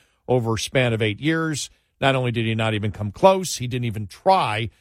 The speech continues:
Trump's idea of an effective cost-cutting measure was canceling government offices' subscriptions to the Washington Post and the New York Times. <laughs> The primary driver of the country's spending deficit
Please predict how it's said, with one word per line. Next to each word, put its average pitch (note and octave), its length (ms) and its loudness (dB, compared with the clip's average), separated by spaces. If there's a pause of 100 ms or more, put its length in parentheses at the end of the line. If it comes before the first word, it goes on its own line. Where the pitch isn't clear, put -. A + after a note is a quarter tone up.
(140)
Trump's C3 340 0
idea B2 340 0
of A2 60 -4
an A2 100 -2
effective A2+ 460 -2
cost-cutting A#2 640 0
measure D3 380 -2 (280)
was A#2+ 120 -2
canceling B2+ 520 -2
government A#2 340 0
offices' A#2 480 -2
subscriptions E3+ 800 -2 (260)
to G3 80 4
the F3+ 100 6
Washington A2+ 520 -2
Post A#2+ 380 0
and D3+ 100 -2
the A2 80 0
New G#2+ 100 -4
York A2 300 -4
Times. - 640 -6 (160)
<laughs> - 420 -6 (1160)
The F#2 80 -6
primary F3+ 600 0
driver D3+ 500 -2 (320)
of G2+ 120 -10
the G2 80 -10
country's C3+ 440 -4
spending E3 500 0
deficit A#2+ 600 -2